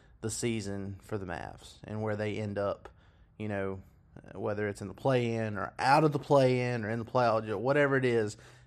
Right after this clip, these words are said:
this road trip could potentially determine how this season turns out. And those two back-to-back games against the, the Kings, that's gonna be huge for their chances of, you know, how far up in the standings can they potentially move.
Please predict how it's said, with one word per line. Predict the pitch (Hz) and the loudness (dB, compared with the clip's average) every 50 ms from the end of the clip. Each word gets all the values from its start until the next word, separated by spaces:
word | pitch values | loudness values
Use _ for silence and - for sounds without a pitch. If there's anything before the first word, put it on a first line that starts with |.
| - | -6
this | - 127 135 131 - | -2 -2 -2 -2 0
road | 123 127 131 131 127 123 | 2 6 6 6 6 2
trip | - - 127 120 104 - - | -2 -2 -2 0 0 -2 -6
could | - - 131 127 127 127 | -6 -2 -2 -2 -2 -2
potentially | - 120 113 - - 131 131 123 117 - - 123 113 107 101 101 98 95 - - _ - - - _ - _ _ | -6 -8 -8 -6 -4 -2 -2 -2 -4 -4 -4 -2 -2 -2 -2 -4 -6 -10 -12 -18 _ -20 -20 -20 _ -20 _ _
determine | - 113 110 - - - 131 127 123 120 117 110 107 104 101 98 - _ _ _ - _ _ - | -10 -10 -10 -8 -2 0 0 0 2 0 -2 -2 -2 -4 -6 -8 -12 _ _ _ -20 _ _ -2
how | - 120 117 117 | 2 4 4 4
this | 107 113 110 107 | 4 2 -4 -4
season | - - 110 107 104 92 95 95 | -4 -6 -4 -4 -4 -6 -6 -8
turns | 98 98 98 95 95 95 - | -6 -4 -4 -4 -4 -6 -6
out. | - 85 76 50 - - - - - - - - - _ _ | -4 -4 -2 -4 -6 -10 -16 -20 -20 -20 -20 -20 -20 _ _
And | 110 110 | -4 0
those | 117 120 123 110 | 0 0 0 0
two | 113 - - 160 160 160 156 151 147 139 131 - - - | -2 0 4 6 6 8 6 6 4 2 -2 -8 -12 -8
back-to-back | 120 120 143 151 131 - - 135 135 147 143 131 107 127 | 2 6 6 6 6 4 0 2 4 6 6 6 4 4
games | 139 139 139 135 135 135 131 127 117 | 4 4 4 4 4 2 2 0 0
against | 127 117 127 131 110 - - - - | -2 -2 0 -2 -2 -4 -8 -8 -4
the, | 117 117 113 113 110 98 | -2 0 0 0 -2 -2
the | 85 110 | -4 -6
Kings, | 113 - - 147 143 143 143 139 139 139 135 131 131 - - - - | -6 -2 0 0 0 2 0 0 -2 -2 -4 -4 -6 -10 -14 -12 0
that's | 120 139 147 143 143 | 4 6 6 6 4
gonna | - 147 135 | 0 0 0
be | 127 123 127 | 2 0 -2
huge | 117 107 127 127 127 123 120 110 | -2 0 0 0 0 0 -2 -4
for | - - 120 120 | -6 -4 -4 0
their | 117 117 113 | 0 0 0
chances | 113 - - 123 120 104 - - - 113 110 110 104 - | 0 -2 -4 -2 -2 -4 -6 -6 -6 -6 -4 -4 -6 -4
of, | - 110 113 113 110 104 107 - | -2 0 0 0 -2 -4 -6 -8
you | 117 117 | -8 -6
know, | 110 104 | -4 -4
how | 101 101 131 131 127 | -2 2 6 6 6
far | 123 - - 135 131 127 123 120 117 - | 4 4 4 6 8 8 10 8 8 6
up | 92 127 123 - | 2 -2 -2 -2
in | 123 120 | -4 -4
the | 113 | -4
standings | 110 - - 127 120 117 117 117 113 110 107 - | -4 -4 -4 -2 -2 -2 -2 -2 -4 -6 -6 -6
can | - 131 123 | -6 -4 -2
they | 117 113 | 0 -2
potentially | 113 110 113 110 - 120 117 110 - - 113 107 104 | -2 -4 -6 -6 -4 -4 -4 -4 -6 -6 -6 -6 -4
move. | 101 107 107 98 - - - - | -4 -4 -4 -6 -6 -8 -12 -16